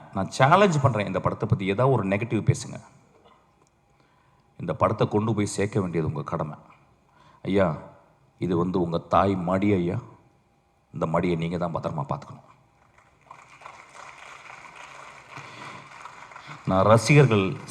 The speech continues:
சினிமாவை நேசிக்கும் ரசிகர்கள், ஒவ்வொரு தடவையும் சினிமா ரசிகர்களால், அந்த தாயுள்ளம் கொண்ட ரசிகர்களால் கண்டுபிடிக்கப்பட்ட மகா ஆளுமைகள் தான்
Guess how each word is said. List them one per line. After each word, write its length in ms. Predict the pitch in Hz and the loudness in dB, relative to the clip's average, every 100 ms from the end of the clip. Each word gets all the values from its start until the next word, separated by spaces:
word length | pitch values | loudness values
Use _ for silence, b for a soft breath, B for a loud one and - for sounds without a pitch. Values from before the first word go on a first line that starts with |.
| - | 0
சினிமாவை 440 | 131 135 123 113 | 6 8 6 6
நேசிக்கும் 480 | 107 123 - 110 95 | 4 4 2 -2 -2
ரசிகர்கள், 500 | 87 - 90 78 69 - - _ _ _ _ b b b b b b b b _ | -2 -2 -4 -6 -10 -14 -20 _ _ _ _ b b b b b b b b _
ஒவ்வொரு 560 | 98 104 117 139 151 139 | 2 2 4 8 8 8
தடவையும் 540 | 139 139 143 143 156 - - - _ _ _ _ _ _ _ _ _ _ _ _ | 8 8 6 4 0 -8 -20 -20 _ _ _ _ _ _ _ _ _ _ _ _
சினிமா 520 | - - 113 123 117 | -14 0 2 6 6
ரசிகர்களால், 840 | 101 92 117 98 95 92 95 - - - _ _ _ _ _ _ _ _ _ _ _ _ | 6 4 2 0 2 2 0 -4 -12 -20 _ _ _ _ _ _ _ _ _ _ _ _
அந்த 260 | 95 92 | -2 -2
தாயுள்ளம் 640 | 90 101 107 131 131 131 123 | 2 8 10 10 8 6 6
கொண்ட 240 | 127 127 | 4 4
ரசிகர்களால் 600 | 101 - 110 92 90 90 | 2 2 0 2 0 -2
கண்டுபிடிக்கப்பட்ட 840 | - 101 120 110 107 95 95 - 90 | -2 0 2 2 0 -2 -4 0 2
மகா 460 | 95 98 127 107 | 4 6 6 6
ஆளுமைகள் 340 | 104 101 95 85 | 4 2 0 -2
தான் 300 | 90 80 | -2 -4